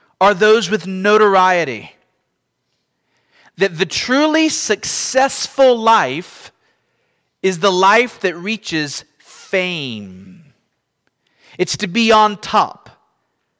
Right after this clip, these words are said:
to have the biggest business, the most money, and to be known for it. And this fits perfectly with our own fleshly desires, because our flesh wants the praise and the admiration of men.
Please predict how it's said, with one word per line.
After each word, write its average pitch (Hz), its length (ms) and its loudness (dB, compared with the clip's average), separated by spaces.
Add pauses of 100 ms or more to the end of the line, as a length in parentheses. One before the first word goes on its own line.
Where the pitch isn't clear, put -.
(240)
to 190 120 -2
have 202 260 2
the 208 80 0
biggest 190 640 -4
business, 175 540 -2
the 170 160 -2
most 226 560 0
money, 208 520 0 (160)
and 202 140 -2
to 233 80 -4
be 214 180 -2
known 233 600 2
for 135 360 -2
it. - 540 -18 (1400)
And 151 100 -10
this 214 200 -6
fits - 240 -8
perfectly 240 640 -2
with 180 120 0
our 175 160 4
own 214 200 4
fleshly 208 640 -2
desires, 175 1200 -2 (560)
because 147 240 -6
our 247 160 4
flesh 226 560 0
wants 208 380 0
the 165 100 -8
praise 160 540 -2
and 147 120 -8
the 139 140 -4
admiration 131 680 -4
of 113 160 -12
men. 120 400 -12